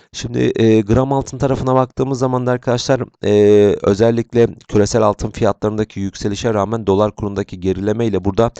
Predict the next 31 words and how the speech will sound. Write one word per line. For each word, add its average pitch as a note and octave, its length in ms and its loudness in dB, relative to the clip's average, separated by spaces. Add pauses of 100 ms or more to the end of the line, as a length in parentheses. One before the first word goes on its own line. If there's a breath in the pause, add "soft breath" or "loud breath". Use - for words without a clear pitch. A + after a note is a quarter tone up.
(320 loud breath)
e, - 100 2
yedi F#2+ 480 4
yüz C3+ 140 4
T F#2+ 240 -2
L'nin G#2+ 280 -2
altına F2+ 420 -2
indiğini E2 380 -6
görüyoruz D#2+ 380 0
zaten. F2+ 420 -2
Burada F#2 320 0
yedi F2+ 240 -4
yüz F#2+ 160 2
elli, F#2 220 -2
yedi F2+ 140 -4
yüz F#2 100 -8
kırk, - 180 -10 (180)
e, F2+ 140 -2
altı F2+ 260 -2
yüz E2+ 80 -8
kırk - 180 -12
sekiz - 280 -10
seviyesine F2+ 480 -4
kadar, G#2 260 0 (420 loud breath)
e, F#2 380 4
düştüğünü G#2+ 380 0
görüyoruz F2 360 0
arkadaşlar. G2+ 480 -4
Dün B2+ 160 2 (380 loud breath)
yüzde G#2 300 0
iki - 300 -6
virgül A2+ 220 -2